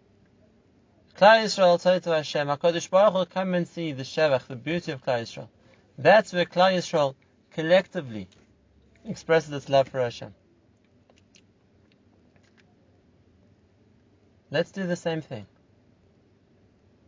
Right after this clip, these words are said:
Let's take a detour for a moment. In the words of the Pasuk, go out to the fields to see the beauty of Klal Yisrael. Because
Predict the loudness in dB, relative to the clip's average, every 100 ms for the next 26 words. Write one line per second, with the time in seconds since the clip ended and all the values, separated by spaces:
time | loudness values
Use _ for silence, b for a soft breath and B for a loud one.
0 | _ _ _ _ _ _ _ _ 0 0
1 | 0 0 -2 0 -4 -4 -4 -4 -4 -2
2 | -2 2 0 0 -6 -10 -16 _ _ _
3 | _ _ _ _ _ _ _ _ _ _
4 | _ _ _ _ _ _ _ _ _ _
5 | _ _ _ _ _ _ _ _ _ _
6 | _ _ _ -12 -6 2 4 4 0 -4
7 | -2 -2 -8 -18 _ _ _ _ 0 2
8 | 2 0 -12 -12 -8 -6 -8 -12 -18 -14
9 | -12 -10 -8 -8 -8 -6 -6 -8 -14 -20
10 | _ _ _ _ _ _ _ _ _ _
11 | _ _ _ _ _ _ _ _ _ _
12 | _ _ _ _ _ -14 0 4 4 0